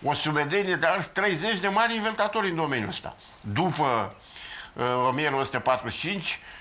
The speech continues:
l-avem, avem o adevărată școală, Radu Manicatide și mulți alții care au construit avioane după război. Am modificat avioane sovietice, de exemplu, rușii ne dădeau avioane Yak douăzeci și trei și ne sileau să,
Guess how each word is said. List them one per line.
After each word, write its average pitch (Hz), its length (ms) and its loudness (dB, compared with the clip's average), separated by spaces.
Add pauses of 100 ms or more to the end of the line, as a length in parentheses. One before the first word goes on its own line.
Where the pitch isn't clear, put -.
(140)
l-avem, 147 600 0 (200)
avem 135 340 0
o 147 40 6
adevărată 147 520 2
școală, 143 460 4
Radu 147 220 2
Manicatide 151 840 0 (320)
și - 180 -2
mulți 165 240 0
alții 165 240 0
care 131 200 2
au 123 200 0 (260)
construit 135 460 0
avioane 139 380 2
după 143 240 -2
război. 151 460 0 (240)
Am 143 180 4
modificat 151 580 0
avioane 160 380 2
sovietice, 117 600 -2
de 107 80 -2
exemplu, 131 480 0
rușii 160 240 0
ne 147 60 4
dădeau 131 340 4
avioane 131 460 2
Yak 139 480 0 (380)
douăzeci 123 460 0
și 104 140 -4
trei 139 360 0 (320)
și - 220 0
ne 151 120 2
sileau 151 440 4
să, 165 160 0